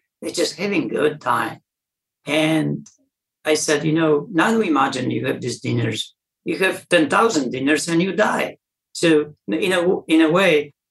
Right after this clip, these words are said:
the, uh, your life is built out of those dinners, <laughs> right? With your family, with two people, with four people. But creating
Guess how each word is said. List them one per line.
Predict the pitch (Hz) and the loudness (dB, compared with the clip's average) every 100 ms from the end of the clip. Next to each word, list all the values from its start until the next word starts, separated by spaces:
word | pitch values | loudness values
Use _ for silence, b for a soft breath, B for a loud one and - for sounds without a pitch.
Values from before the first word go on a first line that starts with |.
| _ | _
the, | 202 151 139 127 123 - _ 165 | -4 0 2 0 -2 -8 _ -2
uh, | 156 151 | 0 2
your | 143 | 2
life | 131 147 131 135 _ _ _ _ - | 2 0 -2 -8 _ _ _ _ -2
is | 165 156 - | 0 0 -2
built | - 277 262 | 2 2 4
out | 165 156 | 2 2
of | 180 - 185 | 2 0 -2
those | 190 180 170 | -2 -2 0
dinners, | 277 294 131 - - - | 4 4 2 -6 -16 -6
<laughs> | - | 0
right? | - 226 220 220 220 - 233 - 196 196 214 - 311 220 180 - 180 202 | 2 2 2 0 -2 -2 -4 0 -2 0 0 2 2 2 0 -2 -6 0
With | 202 190 175 | 2 4 4
your | 170 | 4
family, | 175 165 160 156 151 151 143 - _ | 4 4 4 4 4 4 0 -6 _
with | 170 180 - | 0 0 4
two | 185 | 2
people, | 190 160 170 160 156 | 4 0 2 4 4
with | 170 - | 4 0
four | 175 156 | 0 0
people. | 151 131 135 135 _ _ _ _ | -2 -6 -8 -10 _ _ _ _
But | 180 175 - | -4 -4 -4
creating | 220 240 285 - 370 - | -2 0 2 2 2 0